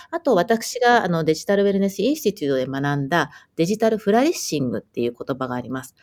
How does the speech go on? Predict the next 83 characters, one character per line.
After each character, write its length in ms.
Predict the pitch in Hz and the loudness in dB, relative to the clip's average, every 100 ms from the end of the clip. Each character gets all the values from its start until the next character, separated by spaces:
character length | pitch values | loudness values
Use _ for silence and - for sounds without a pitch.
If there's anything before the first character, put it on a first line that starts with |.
| - _ | -20 _
ま 100 | 240 | -10
あ、 20 | |
こ 100 | 247 | -4
れ 120 | 320 359 | -2 0
が 140 | 359 | 0
そ 140 | 359 | 2
の 260 | 233 226 226 - - - | 2 4 2 -6 -18 -10
本 280 | 156 202 214 | 0 4 4
質 260 | 208 190 | 2 2
を、 220 | 190 185 143 | 4 4 0
あ 60 | |
の、 180 | 131 - - - | -6 -8 -12 -4
捉 200 | 170 156 | 0 2
え 80 | |
て 80 | 139 | 0
い 60 | 113 | -6
た 100 | 117 | -6
り 80 | - | -8
し 160 | - | -8
ま 100 | 127 | -8
す 80 | 127 | -8
け 120 | 110 | -8
れ 80 | 117 | -6
ど 120 | 135 | -2
も、 280 | 175 170 - _ - - | 0 0 -2 _ -20 -16
ま 100 | - | -10
あ、 40 | 170 | -8
フ 120 | 240 | 0
ラ 100 | 294 | 2
リ 80 | 392 | 2
ッ 40 | |
シ 220 | 403 - | 0 -2
ン 80 | 240 | 0
グ 100 | 269 | -2
っ 20 | |
て 160 | 330 196 | -4 -6
い 20 | |
う 20 | |
の 60 | 147 | -6
は 60 | 135 | -4
こ 260 | 127 - | -4 -4
う、 40 | _ _ _ | _ _ _
フ 100 | 214 | 2
ラ 140 | 262 | 4
ワ 160 | 190 127 | 4 2
ー 20 | |
み 100 | - | 0
た 80 | - | -8
い 20 | |
な 80 | 214 | -12
感 100 | - | -10
じ 40 | |
で 60 | 180 | -6
ね、 100 | 269 - | -6 -6
こ 80 | 156 | -4
う 40 | |
繁 280 | 233 254 262 | 0 2 2
栄 100 | 262 | -2
し 80 | - | 2
て 120 | 233 | 2
い 80 | 226 | 2
く 120 | 214 | -4
と 100 | - | -6
か 100 | 131 | -4
豊 240 | 214 247 | 0 0
か 100 | 156 | 0
に 60 | 123 | -6
な 100 | 120 | -8
っ 20 | |
て 120 | - | -12
い 60 | 123 | -14
く 100 | - | -14
っ 40 | |
て 100 | - | -10
意 40 | 127 | -8
味 80 | 131 | -8
な 100 | - | -12
ん 80 | 480 | -20
で 80 | |
す 80 | - | -20
け 80 | - | -18
ど 120 | - - | -14 -4
も、 200 | - | -4